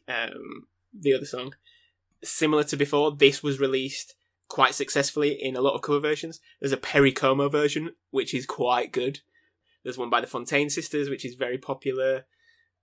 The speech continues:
Uh, if you ever want to listen to them, they're much better, and they add extra verses, and I think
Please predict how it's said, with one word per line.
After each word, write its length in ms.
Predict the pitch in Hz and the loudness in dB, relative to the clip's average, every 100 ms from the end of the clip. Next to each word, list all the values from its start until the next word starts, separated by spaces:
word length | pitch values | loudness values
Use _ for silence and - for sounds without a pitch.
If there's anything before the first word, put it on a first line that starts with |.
| _ 127 | _ 2
Uh, 160 | 139 139 | 2 2
if 160 | 151 151 | -4 0
you 120 | 147 | 0
ever 120 | 160 | 0
want 140 | 170 | -4
to 60 | 160 | -4
listen 200 | 165 170 | -6 -6
to 60 | 175 | -4
them, 220 | 175 185 | -4 -4
they're 360 | 143 131 131 131 - _ _ _ _ _ - | -4 0 0 -2 -4 _ _ _ _ _ -16
much 380 | 143 135 143 - | -4 0 0 0
better, 380 | 151 147 175 180 _ _ - | -2 -2 -6 -8 _ _ -8
and 140 | 135 | 0
they 160 | 135 - | 0 4
add 340 | 135 170 180 - _ _ - | 4 4 -2 -16 _ _ -2
extra 380 | 147 - - 143 | -2 -2 -4 -2
verses, 420 | 151 175 208 196 | 0 0 -2 -4
and 160 | 131 | 0
I 60 | 131 | 0
think 460 | 139 180 208 131 | 2 2 2 0